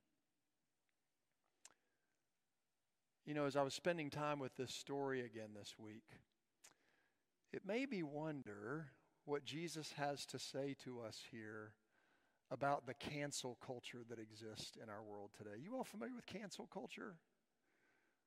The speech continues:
Where when somebody says something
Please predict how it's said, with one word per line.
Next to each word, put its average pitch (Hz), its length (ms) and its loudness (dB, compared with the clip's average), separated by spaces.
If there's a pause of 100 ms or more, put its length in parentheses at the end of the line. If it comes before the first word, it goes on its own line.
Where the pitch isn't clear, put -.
(260)
Where 147 220 6
when 143 220 4
somebody 170 880 4 (480)
says 160 520 4
something 147 960 -2